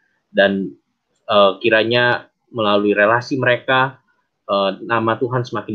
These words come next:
dipermuliakan, kiranya boleh semakin banyak orang yang melihat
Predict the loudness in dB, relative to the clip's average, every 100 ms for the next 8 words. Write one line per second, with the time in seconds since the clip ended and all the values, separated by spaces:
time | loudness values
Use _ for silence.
0 | -6 -6 -6 -2 -2 -2 0 0 0 -6
1 | -6 -4 -2 -4 -4 -4 0 0 -2 -8
2 | -8 -6 -6 -4 -4 -6 -6 -4 -2 -4
3 | -8 -8 -10 -4 -4 -4